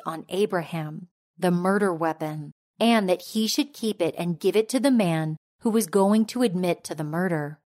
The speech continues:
Greg took the gun, a Smith and Wesson pistol, and put it in his car. They then walked together through the house to the backyard.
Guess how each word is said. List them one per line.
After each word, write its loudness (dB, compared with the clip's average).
Greg 2
took -2
the 2
gun, 0
a -8
Smith -2
and 4
Wesson 2
pistol, -4
and -4
put 4
it 2
in -6
his -8
car. -2
They 4
then 2
walked 2
together 0
through 2
the 2
house 0
to 0
the 2
backyard. 0